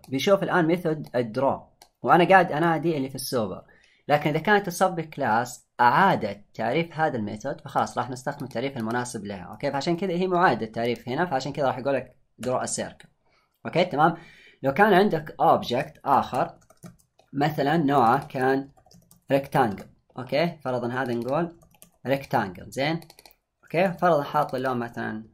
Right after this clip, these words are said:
بلو، ازرق، الى اخره. لاحظ الدرو هنا راح يقول لي الان draw a rectangle. اوكي، سوري،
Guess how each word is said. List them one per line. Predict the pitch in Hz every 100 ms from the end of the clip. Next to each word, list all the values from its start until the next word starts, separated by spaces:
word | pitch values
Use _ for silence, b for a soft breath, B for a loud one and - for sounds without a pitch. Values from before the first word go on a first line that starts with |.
| _ _ _ -
بلو، | 151 113 117
ازرق، | 123 120 110 110
الى | 117 107
اخره. | 101 107 110 b b -
لاحظ | 180 208 165 -
الدرو | 139 127 139 180 156
هنا | 139 135 117
راح | 123 120
يقول | 127 160
لي | 135
الان | 120 143 143 110
draw | 139
a | 113 113
rectangle. | 117 - 120 101 - _ _ _ - -
اوكي، | - 120
سوري، | - 127 143 170 -